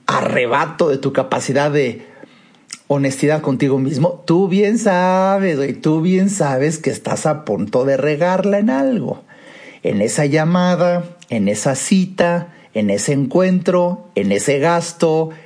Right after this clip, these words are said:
en esa compra, tú lo sabes, tú lo sabes <laughs> anticipadamente y ahí vas de che, caes. ¿De qué se trata? ¿Por qué no hacemos como un ejercicio virtuoso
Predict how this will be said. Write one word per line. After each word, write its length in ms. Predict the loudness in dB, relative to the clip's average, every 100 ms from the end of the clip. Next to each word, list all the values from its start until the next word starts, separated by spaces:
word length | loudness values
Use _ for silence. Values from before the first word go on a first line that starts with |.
| -20 _ -4
en 280 | -2 0 0
esa 360 | -2 -2 -2
compra, 540 | 0 0 2 0 0 0
tú 160 | 0
lo 200 | 2 0
sabes, 600 | 0 0 0 2 0 -2
tú 160 | 0 0
lo 200 | 2 0
sabes 880 | -2 -4 0 0 2 0 -2 -6 -10 -10 -4 -2 0
<laughs> 400 | -4 -6 -8 -2
anticipadamente 1080 | 2 2 0 -2 0 0 0 0 0 0 0
y 60 | 0
ahí 80 | 0
vas 160 | 0
de 120 | -2
che, 280 | -4 -6 -6
caes. 320 | -6 -6 -8 -18 -20 -20 -20 -20 -18 -18 -20 -20 _ _ -6
¿De 220 | 0 2
qué 120 | 2 2
se 180 | 2
trata? 560 | 0 2 2 0 -2 -2
¿Por 180 | -4 0
qué 120 | 2
no 120 | 2
hacemos 640 | 0 0 0 2 -2 -6 -18 _ -20 -20 _ _ _ _ _ _ _ -20 -4
como 320 | -2 0 2
un 120 | 2
ejercicio 680 | 2 0 0 -2 -2 0 0
virtuoso 880 | 2 0 0 0 2 2 0 -4